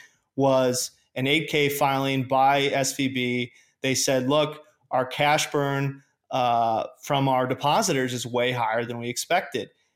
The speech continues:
And so that, to me, is the real interest rate risk of this story. You have, uh, in S V B's case,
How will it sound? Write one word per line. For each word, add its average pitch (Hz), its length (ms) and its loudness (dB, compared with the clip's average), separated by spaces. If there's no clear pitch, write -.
And 135 140 -2
so 143 260 2
that, 175 320 2
to 160 100 -2
me, 165 160 0
is 139 140 -2
the 123 100 -4
real 139 220 0
interest 139 320 -4
rate 120 180 -2
risk 127 260 -2
of 113 100 -6
this 113 160 -6
story. 143 500 2
You 131 120 0
have, 127 400 2
uh, 127 220 0
in 135 80 -2
S 170 180 2
V 156 100 -2
B's 170 220 0
case, 127 640 -2